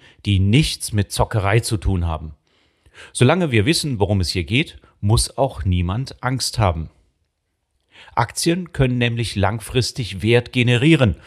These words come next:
Und das liegt daran, dass hinter einer Aktie immer ein reales Unternehmen steht, das meistens Gewinne erwirtschaften will. Kauft ihr eine Aktie oder einen Aktien-E T F, dann seid ihr immer am Unternehmen beteiligt, direkt oder indirekt.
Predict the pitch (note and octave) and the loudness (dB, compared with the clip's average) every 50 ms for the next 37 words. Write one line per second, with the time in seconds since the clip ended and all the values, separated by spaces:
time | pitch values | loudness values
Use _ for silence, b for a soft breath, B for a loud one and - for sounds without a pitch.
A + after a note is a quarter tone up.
0 | B B B B B A2 G2+ - C#3+ - - E3 D#3 - - - A#2 G2+ B2+ D3+ | B B B B B -2 0 0 0 0 0 0 -2 -2 0 0 0 0 0 0
1 | D3+ D#3+ D#3 - C3+ - - D3+ C#3 C#3+ - - B2+ A2+ G2 G2 A2 - - - | -2 -2 -2 -2 -2 0 0 0 0 -2 -2 -2 -2 -2 -2 -4 -6 -8 -8 -6
2 | - - D3 C3+ - C3+ C3 C3 - A#2+ A#2+ A2 G#2+ G#2+ G#2 G2 G2+ G#2+ A2 - | -4 -2 -2 -2 -2 -2 -2 -2 -2 -2 -2 0 0 2 2 2 2 0 0 -4
3 | A2+ A#2+ G#2+ A#2+ B2 C#3 D#3+ E3 C3 G2 - - - G2 E2 D2 - B B B | -6 -4 -4 -2 -2 -2 -2 -2 -4 -4 -6 -2 -2 -2 -2 -2 -4 B B B
4 | B - D3 D3 - A2+ F2+ D#2+ D#2 - - A#2+ - - - C#3+ B2 D#3+ D#3+ C3 | B -2 -2 0 0 0 0 0 -2 -4 -6 -6 -6 -4 -4 2 2 4 4 6
5 | A2+ - F#2+ F#2 G2 - - - F2 D#2 - - G2+ F#2 F2 F#2+ E2 D2+ - _ | 4 4 2 0 0 -2 -4 -6 -8 -10 -10 -8 -8 -4 -4 -4 -6 -6 -10 _
6 | b b b b b b b b b b b - - E3+ - - - - B2+ A2+ | b b b b b b b b b b b -2 0 0 0 0 -2 -4 -2 -2
7 | A#2 G#2 F#2+ - C#3+ C#3+ - - - - C#3 C3+ B2+ - A2 F#2+ G2+ - - F2 | -2 -2 -2 -2 -4 -8 -8 -10 -6 -2 0 0 0 0 -2 -4 -4 -6 -6 -6
8 | E2 E2 - - G2 - _ - - - G2 E2+ - - F#2+ F#2 - - G#2+ - | -8 -8 -10 -12 -14 -14 _ -8 -4 -4 -4 -4 -4 -6 -10 -10 -8 -6 -2 0
9 | - C#3+ - - - B B B B B B - B2 A#2+ A2 B2 A#2 B2+ - C3 | 0 0 0 -2 -6 B B B B B B 2 2 2 2 0 -2 -2 0 0
10 | C3 - - C3 A2 A2+ G#2+ F#2 G#2 G#2+ G#2+ - A#2 G#2+ A2 G#2 G2+ A2 A2 A#2 | 0 0 0 0 0 0 0 -2 -4 -6 -6 -8 -6 -6 -4 -2 0 0 0 0
11 | A#2+ - B2+ - D3+ E3 E3+ D3+ A2+ G2 - - - b b b b b - A#2 | -2 -4 -2 -2 0 0 0 0 0 -2 -2 -8 -18 b b b b b 0 2
12 | A#2 A#2 C3 D3 - - - - - - B2+ C#3 C#3+ D#3 D#3 - - - E3 D#3+ | 2 2 2 -2 -4 -8 -16 -12 -8 -4 -4 -2 0 0 0 -2 0 0 0 2
13 | C#3+ B2 G2 F#2+ F2 - - - - - | 4 2 2 2 -2 -4 -10 -16 -18 -20